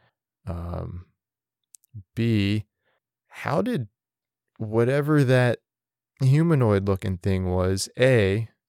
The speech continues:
know to pay attention to the camera? That's, I mean, granted, it did just pop out of a, a portal, but why was its reaction then to, to point to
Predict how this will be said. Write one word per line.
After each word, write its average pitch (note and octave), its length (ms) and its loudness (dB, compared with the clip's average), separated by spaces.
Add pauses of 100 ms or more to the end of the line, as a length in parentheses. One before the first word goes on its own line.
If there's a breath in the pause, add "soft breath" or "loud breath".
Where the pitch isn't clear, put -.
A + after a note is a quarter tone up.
(1000)
know A#2+ 600 4
to G2 300 0 (960)
pay B2 260 0
attention C3 720 -2
to F3 300 -4
the E3+ 80 -4
camera? F3 580 -2 (680)
That's, - 260 -6
I A#2+ 80 -4
mean, B2 160 -2
granted, B2+ 320 -2
it G#2 60 -6
did A#2+ 120 -4
just G#2+ 160 -8
pop G#2+ 280 0
out G#2+ 160 4
of G2 100 -2
a, F#2 360 -4
a - 120 -10
portal, A2 540 -4
but F#2 240 -4
why G#2 180 2
was A2 160 0
its G#2+ 140 -8
reaction G2+ 440 -2
then F#2+ 160 -2
to, F2+ 120 -8 (640)
to - 100 -14
point - 760 -8 (520)
to F2+ 640 -6